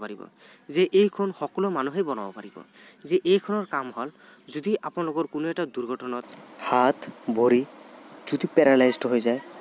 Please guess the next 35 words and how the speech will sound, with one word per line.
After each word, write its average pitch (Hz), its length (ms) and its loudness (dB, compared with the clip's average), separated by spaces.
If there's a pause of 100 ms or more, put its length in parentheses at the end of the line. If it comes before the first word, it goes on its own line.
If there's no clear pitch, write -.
(140)
অথবা 147 240 4 (100)
ভাঙি 113 300 0
যায়, 101 120 -2 (720)
কোনো 190 200 2
ধৰণৰ 190 260 -2 (360)
অসুবিধা 160 360 -2
হয় 160 220 0
আপোনালোকৰ, 135 440 -6 (360)
তেনেহ'লে 180 360 0 (180)
আপোনালোকে 147 420 -6 (440)
যে 151 80 -4 (140)
এক - 140 -8
লাখ 147 180 -4
টকা 196 180 -6 (640)
যে 151 60 2 (140)
এইখন 165 220 -2 (100)
কাৰ্ডৰ 143 320 -4
জৰিয়তে 139 300 -6 (260)
পাই 117 200 -4
যাব। 113 120 -14 (800)
যদি 151 240 -8 (100)
আপোনালোকে 156 380 -2 (500)
একেবাৰে 196 320 0 (120)
পংগু 170 300 -2
হৈ 165 180 -2
যায় 143 140 -6 (380)
বা 175 80 -6 (120)
বিচনাত 160 420 -4
পৰি 151 220 -2
যায়, 139 140 -4 (280)
তেনেহ'লে 175 320 0 (100)
আপোনালোকে 147 380 -4 (380)
দুই 143 160 -6
লাখ 147 160 -4
টকা 165 160 -10